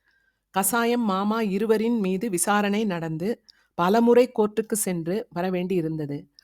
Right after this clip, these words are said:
வழக்கம் போல போதிய நிரூபணம் இல்லாமல் அவர்கள் வழக்கிலிருந்து விடுவிக்கப்பட்டார்கள். கசாயம் அதன் பின் மாமாவுக்காக வேலை செய்யவில்லை.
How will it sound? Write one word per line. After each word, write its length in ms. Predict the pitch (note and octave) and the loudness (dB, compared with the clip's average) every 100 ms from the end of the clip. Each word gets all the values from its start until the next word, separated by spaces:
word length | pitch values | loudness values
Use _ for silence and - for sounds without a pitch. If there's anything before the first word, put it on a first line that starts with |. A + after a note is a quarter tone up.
| _ - | _ 2
வழக்கம் 440 | F#3 A3+ B3+ A3 | 4 6 4 0
போல 280 | G#3 G#3 A#3 | 2 2 0
போதிய 520 | - G3 A#3 B3+ A#3+ | 0 4 4 6 4
நிரூபணம் 460 | G3 G#3 G#3+ G#3+ F#3+ | 4 2 2 0 0
இல்லாமல் 560 | F3+ F#3+ E3+ F#3 - _ | 2 2 0 -2 -4 _
அவர்கள் 420 | F3 F#3+ G#3+ G#3+ | -2 0 0 0
வழக்கிலிருந்து 720 | F3+ F3+ G#3 A#3+ G#3 F#3+ F#3+ A3+ | 0 0 -2 0 0 -2 -4 -4
விடுவிக்கப்பட்டார்கள். 1000 | F3+ F#3 - D4 F3 - D#3 D3+ D3+ D3+ - _ _ - _ - | -2 -4 -4 -6 -6 -4 -4 -4 -6 -8 -12 _ _ -20 _ 0
கசாயம் 580 | G3 G3+ B3 A#3+ A#3+ | 2 4 4 2 2
அதன் 320 | A#3 F3 A3 G#3 | 0 0 -2 -2
பின் 180 | A3 G#3+ | -2 -2
மாமாவுக்காக 720 | F3+ G#3 A3+ G#3+ G#3 G3 G3 | 0 0 0 -2 -2 -2 0
வேலை 280 | G3+ F3+ G3+ | 0 0 0
செய்யவில்லை. 680 | G3 E3+ F3+ D#3+ D3 D3 | 0 2 2 2 -2 -8